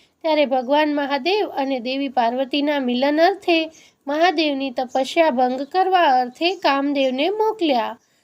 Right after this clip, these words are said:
સતીના દેહાંત પછી શિવજી વિયોગને લીધે શૂન્ય મનસ્કપણે જીવન વ્યતીત કરતા હતા. દેવતાઓએ શિવ-, શિવજીજીની સહાય મળતી નહોતી,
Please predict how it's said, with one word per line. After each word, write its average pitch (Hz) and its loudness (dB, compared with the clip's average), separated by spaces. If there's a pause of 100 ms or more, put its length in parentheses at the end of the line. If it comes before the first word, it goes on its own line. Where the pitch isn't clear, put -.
(240)
સતીના 302 2
દેહાંત 254 0
પછી 339 4
શિવજી 269 0
વિયોગને 269 0
લીધે 269 0
શૂન્ય 302 0 (500)
મનસ્કપણે 339 2
જીવન 285 2
વ્યતીત 311 2
કરતા 381 6
હતા. 233 -4 (400)
દેવતાઓએ 285 0
શિવ-, 262 -6
શિવજીજીની 294 2
સહાય 285 6
મળતી 277 2
નહોતી, 320 2